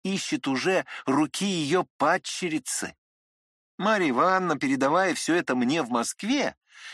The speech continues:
верила и тому, и другому варианту,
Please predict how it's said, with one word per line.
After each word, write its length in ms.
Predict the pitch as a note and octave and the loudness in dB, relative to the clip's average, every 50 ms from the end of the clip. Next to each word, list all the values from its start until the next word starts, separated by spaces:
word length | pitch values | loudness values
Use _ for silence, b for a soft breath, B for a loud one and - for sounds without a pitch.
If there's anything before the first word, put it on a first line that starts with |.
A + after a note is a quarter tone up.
| B B | B B
верила 500 | - - - A#2+ D3+ E3 C#3 C#3+ C#3+ C#3+ | -14 -6 -4 -2 -2 0 0 -2 -2 0
и 140 | C#3 C3 A2+ | 0 0 0
тому, 380 | - - G#2 G2 G#2+ C3+ E3+ E3 | -2 -2 -4 -2 -2 0 0 0
и 60 | C3+ | 0
другому 520 | G2+ A2 A2 G#2+ G2+ F#2+ A2+ C3 D3+ D#3 | 0 -2 -4 -4 -2 0 0 0 2 0
варианту, 600 | C#3 D3 C#3 B2 A2 G2 F2+ D#2 - D2 C#2+ - | 0 0 0 0 0 -2 -2 -4 -6 -10 -12 -12